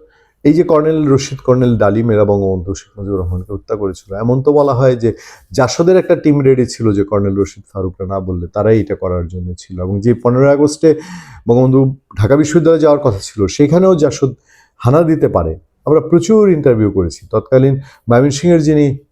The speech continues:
আহ, এসপি ছিলেন, তাকে ঢাকায় নিয়ে আসা হয়েছিল বাড়তি দায়িত্বের জন্য। তিনি প্রচুর আমাকে, আমি টেলিভিশনে থাকতে ইন্টারভিউতে আমাকে এটা বলেছিলেন যে এটা একটা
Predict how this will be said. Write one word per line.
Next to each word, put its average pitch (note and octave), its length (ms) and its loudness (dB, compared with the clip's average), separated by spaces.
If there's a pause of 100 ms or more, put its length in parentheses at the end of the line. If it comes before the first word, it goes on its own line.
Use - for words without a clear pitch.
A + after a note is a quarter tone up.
(120)
আহ, F2+ 360 -8
এসপি A#2 440 -4
ছিলেন, G2+ 300 -4
তাকে G2 200 -4
ঢাকায় F#2+ 300 -4
নিয়ে G#2+ 160 -4
আসা F#2+ 200 -6
হয়েছিল F2+ 280 -8
বাড়তি E2+ 340 -8
দায়িত্বের F2+ 380 -8
জন্য। E2+ 220 -12 (100)
তিনি C3+ 140 0
প্রচুর C3+ 380 -4 (500)
আমাকে, G#2 440 0 (200)
আমি G2+ 100 -2
টেলিভিশনে C3 520 0
থাকতে G2 260 -6
ইন্টারভিউতে F2 500 -4
আমাকে E2+ 220 -6
এটা F2 120 -10
বলেছিলেন F2+ 480 -6
যে E2+ 60 -6
এটা E2 340 -10
একটা - 140 -20